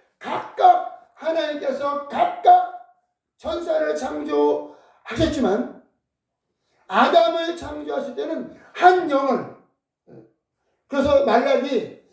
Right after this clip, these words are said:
삼 장 십오 절에 하나님께서 영이 유효하시더라도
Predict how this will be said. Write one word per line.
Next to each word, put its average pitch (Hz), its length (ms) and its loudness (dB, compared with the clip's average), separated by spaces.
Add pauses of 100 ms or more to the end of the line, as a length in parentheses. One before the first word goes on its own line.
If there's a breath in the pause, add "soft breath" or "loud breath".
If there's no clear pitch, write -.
(100)
삼 302 280 -10
장 302 180 -2
십오 - 260 -6
절에 214 500 0 (340 soft breath)
하나님께서 339 1160 2 (840)
영이 359 640 4
유효하시더라도 320 1700 -2